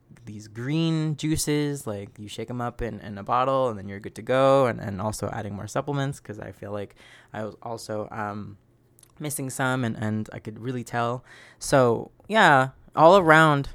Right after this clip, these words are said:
my physical health, my mental health really are working together, and I want them to work together as much as they can, right? 'Cause sometimes it's going to be different.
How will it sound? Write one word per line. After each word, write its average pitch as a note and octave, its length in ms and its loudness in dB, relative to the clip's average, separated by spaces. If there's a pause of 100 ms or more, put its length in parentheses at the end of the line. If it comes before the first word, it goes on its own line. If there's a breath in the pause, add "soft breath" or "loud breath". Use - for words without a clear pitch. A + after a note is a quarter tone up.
my A#2+ 120 -6
physical D#3+ 380 -2
health, A#2+ 420 -4 (320)
my A#2 100 -2
mental C#3 300 2
health A2 360 -2
really B2 600 -4
are A#2 140 -6
working A#2+ 360 2
together, A#2+ 640 -2 (140)
and A#2 260 -2
I A2 60 -4
want A2 260 -4
them B2 140 -4
to A#2 80 -8
work A2+ 160 -8
together A2+ 460 -8 (320 loud breath)
as B2+ 120 -6
much D#3 220 -4
as D3+ 120 -4
they B2 120 -8
can, G#2+ 420 -10
right? A#2+ 240 -4
'Cause - 120 -14
sometimes B2+ 320 -8
it's G2+ 100 -12
going G2 200 -10
to - 80 -16
be G#2+ 40 -10
different. G2+ 380 -8